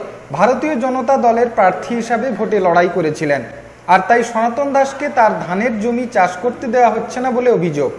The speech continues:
সনাতন দাসের প্রায় ছ বিঘা জমি রয়েছে, সেই জমিতে চাষের জল যাতে না দেন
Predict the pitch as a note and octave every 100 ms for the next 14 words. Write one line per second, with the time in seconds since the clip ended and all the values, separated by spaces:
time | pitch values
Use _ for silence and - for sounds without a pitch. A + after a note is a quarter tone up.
0 | - - - - - A3+ B3+ C4 D4+ C#4
1 | C#4 D4 C#4+ B3+ B3 - - B3 A#3+ A3+
2 | C4+ A3 G3+ F3 E3 - C#3 - - -
3 | - A3 G#3 F3+ A3 A#3+ C#4+ - G#3+ F#3
4 | B3+ A#3 F3 G3+ A3 A#3+ B3 B3 A#3 G3+
5 | A3 G3+